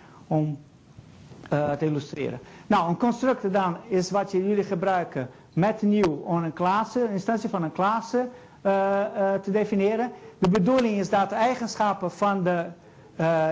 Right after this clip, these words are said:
sta-, van, van, van zo'n object, van zo'n instantie, kunnen gegeven worden, net als mijn voorbeeld van datum.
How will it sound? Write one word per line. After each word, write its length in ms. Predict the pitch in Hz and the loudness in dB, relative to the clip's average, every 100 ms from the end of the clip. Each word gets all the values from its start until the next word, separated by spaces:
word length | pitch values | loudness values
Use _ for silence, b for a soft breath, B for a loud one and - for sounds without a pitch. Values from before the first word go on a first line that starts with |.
| 165 | -2
sta-, 440 | - 202 196 185 | -2 0 2 0
van, 300 | - 185 185 | -2 -4 -4
van, 260 | - 180 170 | -2 -2 -2
van 240 | 185 175 | -2 -2
zo'n 240 | 170 196 190 | -2 -2 0
object, 420 | 170 185 175 175 | 2 2 2 -4
van 100 | 165 | -8
zo'n 140 | 190 | -6
instantie, 460 | 185 - 180 165 151 | -4 -2 -2 -4 -6
kunnen 320 | - 233 233 202 | 0 2 2 -2
gegeven 440 | 180 202 226 233 | -2 0 0 0
worden, 320 | 226 240 226 | 0 0 0
net 200 | 208 208 | 0 0
als 160 | 190 170 | -2 0
mijn 180 | 190 185 | 0 0
voorbeeld 460 | 202 190 170 165 | -2 0 0 -2
van 200 | - 147 | -2 0
datum. 460 | 160 180 180 202 | 2 2 0 -6